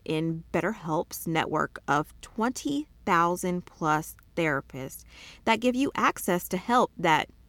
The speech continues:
may not be available in your area. You just fill out a questionnaire to help assess your specific needs,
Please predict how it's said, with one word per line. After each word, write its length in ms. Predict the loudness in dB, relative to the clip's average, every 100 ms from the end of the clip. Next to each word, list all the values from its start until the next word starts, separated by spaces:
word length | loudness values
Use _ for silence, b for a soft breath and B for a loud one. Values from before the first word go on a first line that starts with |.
| -4
may 260 | 2 2 4
not 240 | 2 2
be 240 | 2 4
available 560 | 2 2 0 0 -4 -6
in 160 | -4 -4
your 140 | -4
area. 500 | -4 -4 -4 -6 -8 -10 -20 -20 B B B B
You 100 | 0
just 400 | 4 2 2 -10
fill 300 | -10 2 4
out 140 | 6 4
a 60 |
questionnaire 680 | 2 -2 0 -2 0 0 -2
to 120 | -4
help 280 | -2 -2 -2
assess 480 | -6 -4 -4 -4 -4
your 100 | -8
specific 580 | -8 -10 -8 -8 -6 -4
needs, 480 | -2 -2 -4 -6